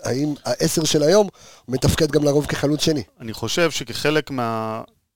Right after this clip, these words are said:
Speaker 2: נוצרה ציפ-, צפיפות הרי באמצע. וחלק מהעניין זה לנסות לפעמים להחביא את העשר במקומות שהוא יכול לבוא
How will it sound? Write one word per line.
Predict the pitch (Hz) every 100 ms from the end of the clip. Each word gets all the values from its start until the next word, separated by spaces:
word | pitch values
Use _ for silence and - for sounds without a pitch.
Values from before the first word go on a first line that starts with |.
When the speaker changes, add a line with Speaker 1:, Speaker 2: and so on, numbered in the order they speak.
| 127
Speaker 2:
נוצרה | 104 - 135
ציפ-, | 143 135 - -
צפיפות | - 127 165 160
הרי | 131 131
באמצע. | 123 127 123 107 95 _ _ _ _ _ _ _
וחלק | 104 - 170 180 165
מהעניין | 147 151 175 160
זה | 139
לנסות | 127 117 165 160 - -
לפעמים | 135 131 151
להחביא | 147 131 120 160
את | 175
העשר | 151 156 -
במקומות | 143 135 120 131 135 175 202
שהוא | - 127
יכול | 117 - 180 175 170 147
לבוא | 135 135 185 175 190